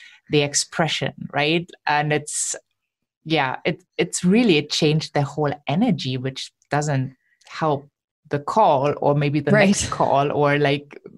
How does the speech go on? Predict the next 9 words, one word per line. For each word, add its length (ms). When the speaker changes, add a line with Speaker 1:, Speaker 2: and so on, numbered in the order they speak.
Speaker 1:
helping 560
you, 240
making 400
your 140
day 560
a 240
good 280
day. 340
So 500